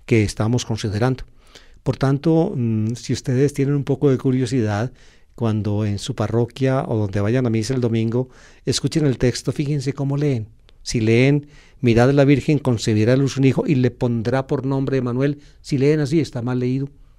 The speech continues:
Eso no es lo que dice Mateo. En Mateo no dice que la Virgen le pondrá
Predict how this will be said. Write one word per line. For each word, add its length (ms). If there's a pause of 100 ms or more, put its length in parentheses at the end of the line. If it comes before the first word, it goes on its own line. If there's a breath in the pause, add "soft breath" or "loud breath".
(300)
Eso 180
no 240
es 80
lo 140
que 100
dice 240
Mateo. 360 (480)
En 120
Mateo 280
no 120
dice 320
que 260 (460)
la 160
Virgen 340
le 100
pondrá 600